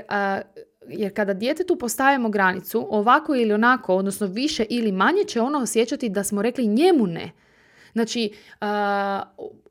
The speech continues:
o, o načinu na koji postavljamo granicu o-, ovisi koliko će dijete osjetit da smo baš njemu kao osobi rekli ne ili smo rekli ne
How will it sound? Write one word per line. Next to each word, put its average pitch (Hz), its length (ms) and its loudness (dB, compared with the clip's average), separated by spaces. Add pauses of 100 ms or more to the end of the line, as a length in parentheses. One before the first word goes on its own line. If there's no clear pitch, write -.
o, 214 320 0
o 208 180 -2
načinu 262 380 -2
na 285 100 -4
koji 262 160 -4
postavljamo 262 500 -4
granicu 294 480 -2
o-, 226 260 0
ovisi 269 500 -4 (140)
koliko 254 360 -6
će 220 160 -6
dijete 240 360 -4
osjetit 226 540 -4 (280)
da 202 120 -6
smo 202 200 -4
baš 247 280 -4
njemu 247 280 0
kao 214 260 -2
osobi 196 460 0
rekli 180 300 -4
ne 262 180 -4
ili 311 220 0
smo 262 260 -4
rekli 247 300 -2
ne 220 280 0